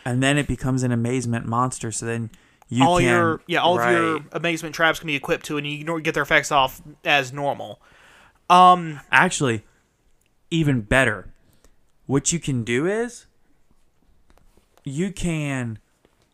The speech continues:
Speaker 1: I think, okay, so I don't have the cards in front of me. I don't know for sure if I'm thinking about this correctly. So if you have both this and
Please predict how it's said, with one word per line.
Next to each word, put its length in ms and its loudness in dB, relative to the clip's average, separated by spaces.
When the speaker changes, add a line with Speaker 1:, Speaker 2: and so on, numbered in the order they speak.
Speaker 1:
I 80 -2
think, 600 -4
okay, 340 -6
so 500 0
I 80 -2
don't 160 0
have 140 0
the 80 -6
cards 320 0
in 100 -2
front 240 2
of 80 -2
me. 200 -4
I 60 -8
don't 340 -6
know 280 0
for 160 -10
sure 560 -4
if 180 -16
I'm 200 -8
thinking 400 -4
about 220 -4
this 180 -10
correctly. 500 -12
So 240 0
if 100 -2
you 260 2
have 600 0
both 480 0
this 480 -2
and 600 0